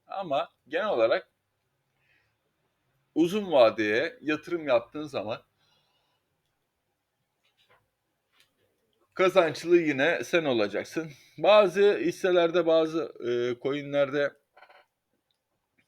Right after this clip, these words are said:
e, vurkaç yapıyoruz. E, kısa vadede yüzde on, yüzde on beş, yüzde yirmi alıp çıktığımız hisseler ve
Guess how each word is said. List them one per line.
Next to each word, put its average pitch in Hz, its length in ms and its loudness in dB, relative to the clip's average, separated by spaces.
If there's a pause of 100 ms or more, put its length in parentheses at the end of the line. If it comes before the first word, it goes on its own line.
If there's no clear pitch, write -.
(180)
e, 107 200 -6
vurkaç 131 720 -4
yapıyoruz. 113 720 -6
E, 85 760 -12
kısa 139 340 2
vadede 117 520 4
yüzde 113 320 -6
on, 101 320 -6 (200)
yüzde 110 300 -6
on 104 300 -2
beş, 92 260 -12
yüzde 110 280 -6
yirmi 107 340 -4
alıp 107 300 -4
çıktığımız 113 640 -10
hisseler 104 580 -4
ve 101 100 -4